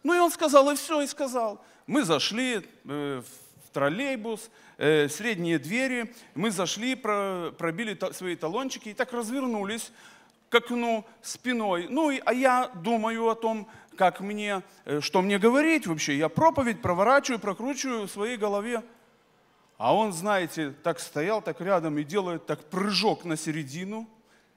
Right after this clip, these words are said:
Я ему так ещё посмеялся, говорю: «Прыжок льва на середину», становится к людям и говорит: «Здравствуйте, жители Минска. Я член такой-то, такой-то церкви,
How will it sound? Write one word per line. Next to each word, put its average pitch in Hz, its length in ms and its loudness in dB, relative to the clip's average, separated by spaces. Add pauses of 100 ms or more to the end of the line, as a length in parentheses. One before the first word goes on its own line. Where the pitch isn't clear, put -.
Я 160 160 2
ему 170 180 0
так 151 200 -8
ещё 160 220 -6
посмеялся, 170 500 -2
говорю: 139 220 -6
«Прыжок 175 440 -2
льва 151 540 2 (480)
на 165 180 4
середину», 180 920 0 (240)
становится 226 840 4
к 175 120 -6
людям 247 580 2 (300)
и 185 120 2
говорит: 233 280 -2
«Здравствуйте, 247 1200 4 (460)
жители 202 500 0
Минска. 143 580 -2 (460)
Я 254 420 6
член 240 360 -4
такой-то, 247 360 0
такой-то 226 420 0
церкви, 214 560 0